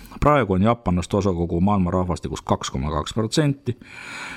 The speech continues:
See on kiires kahanemises ja kahe tuhande kahekümne viiendal aastal jääb selle suuruseks ainult üks koma viis protsenti.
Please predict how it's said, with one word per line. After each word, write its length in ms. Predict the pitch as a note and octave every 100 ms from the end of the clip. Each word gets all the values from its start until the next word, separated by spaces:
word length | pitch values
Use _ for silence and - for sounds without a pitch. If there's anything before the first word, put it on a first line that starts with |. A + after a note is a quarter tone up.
| -
See 120 | F3+
on 60 |
kiires 340 | F3+ G#3+ B2+ -
kahanemises 680 | E3+ D#3 C#3+ B2+ A#2+ A2+ A2+
ja 60 |
kahe 240 | A#2 C#3 A2+
tuhande 300 | G#2 F#2 F#2
kahekümne 440 | A2+ A2+ F#2+ F#2
viiendal 360 | A#2+ B2 A2 G#2
aastal 320 | G#2+ - G2
jääb 400 | C#3 A#2+ - -
selle 300 | - G#2 F2+
suuruseks 480 | E2 A2 G#2 G2 -
ainult 260 | F#2 E2+ -
üks 200 | - -
koma 180 | E2 C#2
viis 220 | E2+ -
protsenti. 680 | E2+ - - - - -